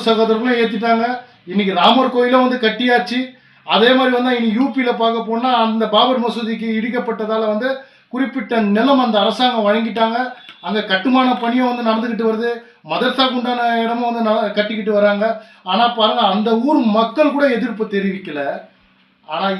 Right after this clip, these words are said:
இவங்க வந்து நாலு சீட்டுக்கு தமிழ்நாட்டுல வந்து எப்படி அரசியல் பண்ணா திமுக எங்களுக்கு சீட்டு தரும்னு சொல்லி எஸ் டி பி ஐ கட்சியை சேர்ந்த வந்து நெல்லை முபாரக்கு இன்னைக்கு இந்த டிசம்பர் ஆறுல ஆர்ப்பாட்டம் நடத்துறேன்னு சொல்லி அறிவிச்சிருக்கிறாரு. இதற்கு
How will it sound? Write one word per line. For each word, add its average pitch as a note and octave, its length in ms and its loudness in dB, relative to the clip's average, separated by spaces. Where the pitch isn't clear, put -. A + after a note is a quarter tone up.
இவங்க G3 260 -4
வந்து A3 140 -2
நாலு G3 240 0
சீட்டுக்கு A#3 400 -6
தமிழ்நாட்டுல A3 680 0
வந்து G#3 160 -4
எப்படி A#3+ 220 -6
அரசியல் G#3 420 -4
பண்ணா G#3 240 -2
திமுக G3+ 400 -4
எங்களுக்கு E3 320 -14
சீட்டு G#3 320 -8
தரும்னு E3 260 -12
சொல்லி F3 180 -8
எஸ் F3 180 -4
டி A#3 80 2
பி F3 160 -8
ஐ - 100 -4
கட்சியை D#3 240 -8
சேர்ந்த D3+ 240 -6
வந்து F3 220 -8
நெல்லை F#3 260 -4
முபாரக்கு D#3 480 -2
இன்னைக்கு F#3 260 -6
இந்த D#3+ 100 -8
டிசம்பர் G3 400 0
ஆறுல F#3 280 -2
ஆர்ப்பாட்டம் E3+ 500 -2
நடத்துறேன்னு C#3+ 380 -8
சொல்லி D3+ 220 -6
அறிவிச்சிருக்கிறாரு. C3 640 -10
இதற்கு A#3+ 380 2